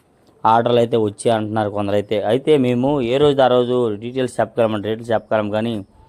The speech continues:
రేపు ఎట్లా జరిగిద్దో రేటు అనేది ఇవాళ చెప్పలేమండి. దాన్ని ఒక్కదాన్ని క్షమించండి. రోజు ఎప్పటికప్పుడు అప్డేట్స్ ఇవ్వగలం మేమైతే మాత్రం. మీరు డేట్ వచ్చి ఫిబ్రవరి పదిహేడు రెండు వేల ఇరవై ఐదు అనగా సోమవారం. మన మార్కెట్ ఎలా చూస్తే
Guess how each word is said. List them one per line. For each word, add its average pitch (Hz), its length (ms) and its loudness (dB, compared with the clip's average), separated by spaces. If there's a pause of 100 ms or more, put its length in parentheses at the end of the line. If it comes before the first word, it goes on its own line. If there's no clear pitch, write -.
(380)
రేపు 147 160 2 (100)
ఎట్లా 147 220 0
జరిగిద్దో 127 440 0
రేటు 123 220 0
అనేది 117 240 -2
ఇవాళ 110 140 0 (100)
చెప్పలేమండి. 98 520 -2 (600)
దాన్ని 104 200 0
ఒక్కదాన్ని 120 340 -2
క్షమించండి. 113 580 -4 (140)
రోజు 117 260 -2 (160)
ఎప్పటికప్పుడు 110 400 -2
అప్డేట్స్ 107 360 -2
ఇవ్వగలం 104 360 0
మేమైతే 104 340 -6
మాత్రం. 101 220 -8
మీరు 101 180 -2
డేట్ 135 180 2
వచ్చి 135 220 -4
ఫిబ్రవరి 131 400 2
పదిహేడు 131 300 2
రెండు 127 160 2
వేల 127 80 6
ఇరవై 127 160 2
ఐదు 120 100 -2
అనగా 123 200 0 (140)
సోమవారం. 117 460 0 (880)
మన 110 180 -2
మార్కెట్ 127 260 0
ఎలా 113 160 -4
చూస్తే 120 220 -6